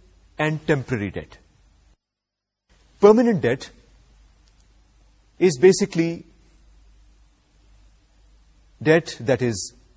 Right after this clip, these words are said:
for a duration of greater than one year. In fact, we need to not just talk about debt, but talk about financing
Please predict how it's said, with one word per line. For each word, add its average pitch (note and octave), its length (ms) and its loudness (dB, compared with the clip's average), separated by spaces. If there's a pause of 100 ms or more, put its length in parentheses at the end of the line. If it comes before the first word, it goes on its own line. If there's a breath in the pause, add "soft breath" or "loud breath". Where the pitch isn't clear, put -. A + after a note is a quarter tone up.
for B2+ 160 -2
a A2+ 80 -4
duration D3+ 500 -4
of A#2+ 160 -8
greater C3+ 240 -2
than A2+ 160 -6
one G#2+ 160 -4
year. A2+ 260 -2 (1700 soft breath)
In D#3 120 -2
fact, F#3+ 460 0 (1300 soft breath)
we F3 180 -2
need G3 360 -4
to D#3 280 -2 (800)
not E3+ 220 -2
just D#3+ 340 -4 (140)
talk D3 200 2
about G#2 300 -2
debt, C#3+ 300 -4 (440 soft breath)
but G3 220 0
talk G#3 200 -2
about F3 240 -2
financing E3+ 760 -6